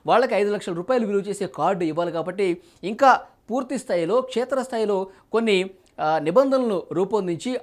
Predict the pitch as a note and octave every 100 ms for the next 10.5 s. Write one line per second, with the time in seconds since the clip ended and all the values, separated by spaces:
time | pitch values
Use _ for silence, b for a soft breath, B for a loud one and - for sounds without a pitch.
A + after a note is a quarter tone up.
0 | - F3+ A#3 C4 A#3+ G#3+ G#3 G#3+ G#3 C#3+
1 | E3+ F3+ E3+ D3+ D3+ F#3 E3 D3+ B B
2 | F3 D#3+ C#3+ D3+ G#3 G3 F#3 F#3+ E3 D#3+
3 | D#3+ D3 D3 E3 D#3+ D3 b b E3 F3
4 | E3 C3 b b C3+ F3+ C4 C4+ A#3+ B3+
5 | G#3+ F3+ G#3 G#3+ - b - D3 A3 A3+
6 | G#3+ - - D#3 F#3+ E3+ F3+ D#3+ D#3+ D3+
7 | G#3 D#3+ D3 E3+ D#3+ D3 D3 D3 C#3 C#3
8 | C#3+ D3+ C#3+ B2+ _ D#3 F#3 D#3 B2+ D#3
9 | - F3 D#3 b - E3 G3 F3+ E3 D#3
10 | D3+ C#3+ D3 A#2